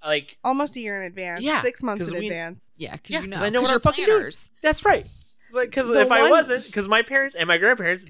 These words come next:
Speaker 1: drilled it into me when
Speaker 2: Yeah.
Speaker 1: I was
Speaker 3: Yeah.
Speaker 1: two years old that if you're late, then just kill yourself.
Speaker 3: <laughs>
Speaker 2: Pretty much. But the, so the one boss I
Speaker 3: So
Speaker 2: had,
Speaker 3: loud.
Speaker 2: I put, I put all of these requ-, I put the requ-, requests in for what I needed, and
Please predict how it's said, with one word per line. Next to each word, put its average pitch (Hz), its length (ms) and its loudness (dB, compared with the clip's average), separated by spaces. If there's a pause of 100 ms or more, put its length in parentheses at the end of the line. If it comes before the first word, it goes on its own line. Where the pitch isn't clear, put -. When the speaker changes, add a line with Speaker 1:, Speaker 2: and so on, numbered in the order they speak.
Speaker 1:
drilled 208 420 -2
it 294 100 -4
into 294 200 -6
me 185 140 0
when 180 80 4
Speaker 2:
Yeah. 175 80 6
Speaker 1:
I 170 40 4
was - 180 0
Speaker 3:
Yeah. 190 120 -10
Speaker 1:
two 240 200 -6
years 254 280 -6
old 180 320 2
that 160 200 -2 (400)
if - 80 -14
you're 214 120 4
late, 226 400 0
then 151 140 -12
just - 160 -12
kill 233 160 2
yourself. 131 420 -6
Speaker 3:
<laughs> 679 1120 2
Speaker 2:
Pretty 494 320 4
much. - 400 2 (320)
But 262 160 0
the, 269 240 4
so 277 200 0
the 254 120 2
one 311 340 0
boss 226 340 2
I 202 120 0
Speaker 3:
So 226 60 -4
Speaker 2:
had, 196 340 0
Speaker 3:
loud. - 120 -4
Speaker 2:
I 247 220 2
put, 240 280 0
I 233 240 2
put 269 220 -2
all 208 260 0
of 214 140 -12
these 214 320 -10
requ-, 196 240 -8
I 202 100 0
put 226 180 -6
the 196 80 -6
requ-, 202 400 -10
requests 202 440 -8
in 202 180 -8
for 196 140 -14
what 180 120 -6
I 180 120 -4
needed, 170 420 -10 (580)
and 202 640 -4